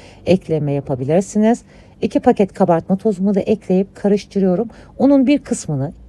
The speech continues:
ilk aşamada ekliyorum ve güzelce malzemelerin karışmasını sağlıyorum. İçinde tereyağı olduğu için de bu aşamada elimle tereyağı ve malzemeleri güzelce karıştırıyorum. İlk başta unun bir kısmını ekledikten sonra da bir su bardağı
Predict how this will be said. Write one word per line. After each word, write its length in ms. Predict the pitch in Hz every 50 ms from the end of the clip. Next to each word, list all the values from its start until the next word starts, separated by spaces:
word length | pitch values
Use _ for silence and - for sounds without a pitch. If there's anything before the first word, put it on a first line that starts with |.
| - -
ilk 140 | 226 247 - - - - - - - -
aşamada 500 | - 175 - - 175 147 143 135 123 120
ekliyorum 640 | 110 - - 214 190 - - 151 135 139 156 175
ve 80 | 170 165
güzelce 440 | 160 - - - 175 151 139 - 135
malzemelerin 800 | 139 151 170 202 214 180 165 156 127 123 123 120 123 123 185 - - - - - -
karışmasını 600 | - - 190 180 - - 170 156 - - 160 147
sağlıyorum. 540 | - - 143 127 117 113 107 - 98 - 202
İçinde 300 | 214 - - 226 208 202
tereyağı 380 | - - 202 190 190 190 185
olduğu 280 | 185 190 208 196 180 214
için 280 | 208 185 - - 151 151
de 80 | 214 185 -
bu 120 | 151 180
aşamada 480 | 190 202 190 - - 165 147 139 113 110 - -
elimle 520 | 170 190 185 208 196 175 156 151 175 220 226 - - - - - - -
tereyağı 400 | - - 185 175 196 196 170 147
ve 60 | 147
malzemeleri 680 | 147 156 175 190 190 185 - 156 139 135 147 160 220 247
güzelce 400 | - 190 - 170 147 139 127 -
karıştırıyorum. 720 | - - - 214 226 202 - - - 190 180 180 180 240 262 - - - - - - - - - - - - - -
İlk 200 | - 302 - -
başta 340 | - 247 247 247 - - 254
unun 240 | - 233 233 247 233
bir 100 | 262 247
kısmını 340 | - - - - 208 226 -
ekledikten 600 | - 208 208 - 220 220 214 - - 226 220 226
sonra 220 | 220 - 185 175
da 140 | 190 185 -
bir 120 | 247 254
su 180 | 226 - - 180
bardağı 400 | 170 165 160 160 202 214 226